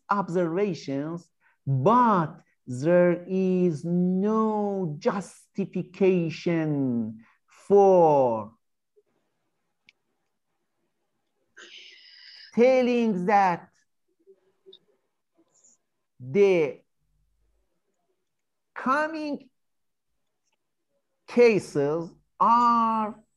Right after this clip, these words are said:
the same as the previous, previous cases. In other words,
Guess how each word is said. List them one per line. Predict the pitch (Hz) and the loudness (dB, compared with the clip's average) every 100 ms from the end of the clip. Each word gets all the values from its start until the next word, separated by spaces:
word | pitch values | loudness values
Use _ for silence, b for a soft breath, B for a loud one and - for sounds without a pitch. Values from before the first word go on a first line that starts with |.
| _ _ _ _ _ _ _ _ _ _ _ _ _ _ | _ _ _ _ _ _ _ _ _ _ _ _ _ _
the | 135 135 226 | -8 0 2
same | 233 - 254 254 247 240 220 220 - | 2 -2 -2 0 -2 -2 -4 -8 -8
as | 202 196 185 170 151 - | -4 -2 -2 -4 -6 -6
the | 165 | -6
previous, | 165 - 262 247 196 151 135 120 - _ _ _ _ _ _ _ _ _ _ | -8 -4 0 0 0 0 -2 -4 -12 _ _ _ _ _ _ _ _ _ _
previous | 220 233 202 175 151 - - _ _ _ _ | -2 -2 -2 -2 -2 -6 -20 _ _ _ _
cases. | - 165 131 110 - 104 92 _ b b b | -6 -2 -2 -6 -12 -14 -16 _ b b b
In | 240 254 254 - | 4 4 2 2
other | 285 311 339 185 175 | 4 4 4 4 4
words, | 160 175 190 - | 4 2 2 -2